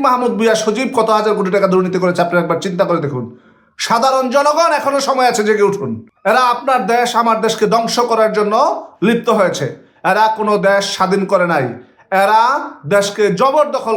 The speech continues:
করে, দুর্নীতি করে, লুটতরাজ করে, দেশকে ধ্বংসের দ্বার প্রান্তে দাঁড় করিয়ে দিয়েছে। আমরা বসে বসে দেখবো আর কতকাল।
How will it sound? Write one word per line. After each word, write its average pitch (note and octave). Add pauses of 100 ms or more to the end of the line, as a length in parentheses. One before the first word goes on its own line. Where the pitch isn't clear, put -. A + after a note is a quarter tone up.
করে, E3+ (420)
দুর্নীতি C#4+
করে, A3
লুটতরাজ C#4 (100)
করে, G3 (200)
দেশকে G#3 (100)
ধ্বংসের A3
দ্বার G3+
প্রান্তে F#3+
দাঁড় F3+
করিয়ে F3
দিয়েছে। D#3 (680)
আমরা F#3 (100)
বসে F3
বসে F#3
দেখবো D#3+
আর D3
কতকাল। B2+